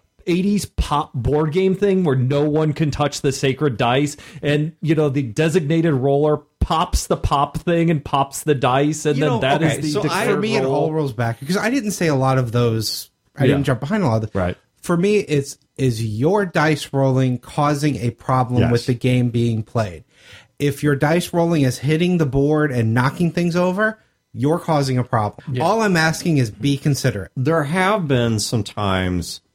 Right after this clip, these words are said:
Speaker 2: and it's very, very few and far between, where I felt something like that was necessary, where we are gonna have a dice tower, and if everyone doesn't know what a dice tower is,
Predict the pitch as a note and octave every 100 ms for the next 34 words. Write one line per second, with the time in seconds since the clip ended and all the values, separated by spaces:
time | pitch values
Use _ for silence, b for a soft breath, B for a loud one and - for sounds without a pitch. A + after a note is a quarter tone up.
0 | _ - A#2 F#2+ F#2 A2 A#2+ C#3 B2+ A#2
1 | A2+ G2+ G#2+ F#2 E2+ F#2 E2 D#2 F2 C#2+
2 | C#2 - - G2+ G#2 G2+ - B2 B2 -
3 | B2 A2 G#2+ G2+ F#2+ - F#2 D2+ E2+ G2
4 | E2 - - F2 C#2 - - - _ _
5 | - G2+ G2 F2+ F#2+ - G2 A2+ A#2 A#2+
6 | B2+ A#2+ A2 G2+ F#2 F#2 F2+ E2+ - _
7 | - F2+ G2 A2+ G#2+ - B2 G2+ F#2 F2+
8 | F2 E2 _ G2+ G2+ - C3 A#2+ - D3+
9 | C3 A#2 G2+ F#2+ D#2+ E2+ E2+ - - F2
10 | E2+ E2+ E2+ E2 E2 -